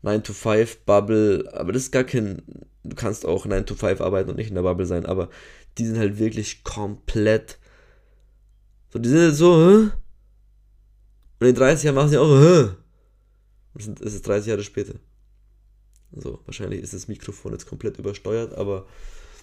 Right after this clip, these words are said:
so, so Zombies. Ich will sie gar nicht Schafe nennen, ich will sie einfach nur Zombies nennen. Und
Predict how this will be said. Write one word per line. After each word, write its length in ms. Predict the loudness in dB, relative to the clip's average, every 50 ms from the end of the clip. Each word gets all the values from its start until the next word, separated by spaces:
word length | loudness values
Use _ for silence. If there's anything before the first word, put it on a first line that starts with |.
| -20 -20 _ _ _ _ -20 _ _ -20 -20 -20 -20 -20 -20 -20 -20 -20 -20 -20 -20 _ _ -20 -20 -18 -10
so, 220 | -4 -4 -2 -2 -2
so 100 | -4 -6
Zombies. 540 | -6 -6 -4 -2 -2 -2 -2 -2 -4 -4 -2
Ich 120 | 0 0
will 100 | 2 2
sie 100 | 0 -2
gar 80 | -2 -4
nicht 160 | -4 -4 -4
Schafe 340 | -4 -4 -4 -6 -6 -6 -8
nennen, 120 | -8 -8
ich 60 | -8
will 80 | -8 -6
sie 100 | -4 -4
einfach 120 | -6 -6
nur 100 | -8 -12
Zombies 360 | -8 -8 -6 -6 -6 -8 -8 -8
nennen. 260 | -8 -8 -8 -8 -12 -16 _ _ _ _ _ _ _ _ _ _ _ _ _ _ _ _ _ _ _ _ _ _ -20 -20 _ _ -20 _ _ _
Und 400 | -4 -2 -2 -2 -2 -4 -8 -12